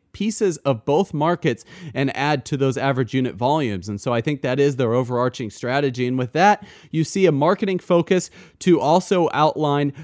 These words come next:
some limited time offerings. They said they have some really good promotions coming up in February and March trying some things with shrimp, also trying some things they've done in the past with a turkey taco,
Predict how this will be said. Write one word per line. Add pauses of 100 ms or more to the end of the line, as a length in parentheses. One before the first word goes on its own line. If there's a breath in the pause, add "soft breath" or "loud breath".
some
limited
time
offerings.
They
said
they
have
some
really
good
promotions
coming
up
in
February
and
March (360 loud breath)
trying
some
things
with
shrimp,
also
trying
some
things
they've
done
in
the
past
with
a
turkey
taco,